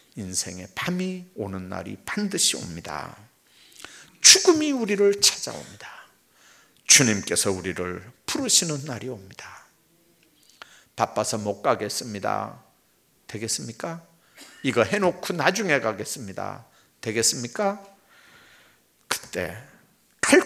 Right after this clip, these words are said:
곳이 없는 사람은 어떻게 되겠습니까? 아무리 많은 걸 끌어안고 있다 할지라도 여러분들,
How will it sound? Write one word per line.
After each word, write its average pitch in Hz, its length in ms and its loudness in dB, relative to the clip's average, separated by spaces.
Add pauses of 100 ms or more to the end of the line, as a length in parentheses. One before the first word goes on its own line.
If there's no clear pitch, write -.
곳이 - 280 6
없는 226 280 6
사람은 175 400 4
어떻게 - 380 2
되겠습니까? 101 800 -8 (880)
아무리 117 720 0 (240)
많은 117 420 0
걸 107 140 -2
끌어안고 113 680 2
있다 104 240 -2
할지라도 104 840 -6 (880)
여러분들, 165 640 -2